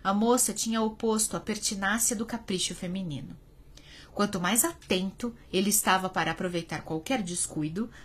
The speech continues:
mais alerta ela ficava para não cometer a mínima falta. Horácio, porém, resolveu dar o golpe. E com essa intenção foi à casa de Salles no domingo em que estamos.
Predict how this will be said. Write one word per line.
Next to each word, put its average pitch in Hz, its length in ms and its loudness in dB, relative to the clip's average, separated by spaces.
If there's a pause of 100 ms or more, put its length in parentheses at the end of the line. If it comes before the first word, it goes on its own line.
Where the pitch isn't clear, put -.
(140)
mais 202 420 4
alerta 220 640 6
ela 202 280 -2
ficava 185 500 -4
para 240 220 0
não 220 180 0
cometer 226 500 -2
a 285 80 0
mínima 247 460 0
falta. - 540 -10 (680)
Horácio, 170 460 2
porém, 226 360 0
resolveu 254 380 2
dar 254 200 4
o 285 60 2
golpe. 156 580 -2 (680)
E 208 60 0
com 220 240 4
essa 208 280 8
intenção 208 720 2
foi 247 240 4
à 233 60 4
casa 180 320 2
de 196 100 -2
Salles 233 680 4 (220)
no 262 160 0
domingo 180 600 0
em 180 140 -6
que - 160 -6
estamos. - 800 -4